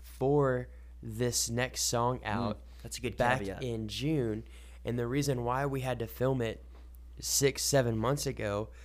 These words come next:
Speaker 1: was because the storyline for the video is heavily based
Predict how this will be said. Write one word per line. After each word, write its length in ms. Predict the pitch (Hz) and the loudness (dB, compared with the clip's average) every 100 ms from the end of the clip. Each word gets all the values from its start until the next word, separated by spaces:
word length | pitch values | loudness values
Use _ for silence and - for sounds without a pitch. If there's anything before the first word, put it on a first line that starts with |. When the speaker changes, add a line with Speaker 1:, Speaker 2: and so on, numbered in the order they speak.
| - | -4
Speaker 1:
was 180 | 117 110 | -2 0
because 640 | 117 113 120 117 113 104 - - - - | -2 -2 0 0 -2 -6 -10 -16 -18 -8
the 100 | - | -2
storyline 760 | 110 - - 135 160 120 110 110 | 0 0 2 4 4 2 2 0
for 120 | 117 | 0
the 100 | 113 | -2
video 380 | 110 123 127 110 | 0 0 2 2
is 140 | 110 - | 0 -2
heavily 440 | 131 135 127 120 | 0 0 2 0
based 600 | 104 117 127 117 - - | 0 0 0 0 -2 -4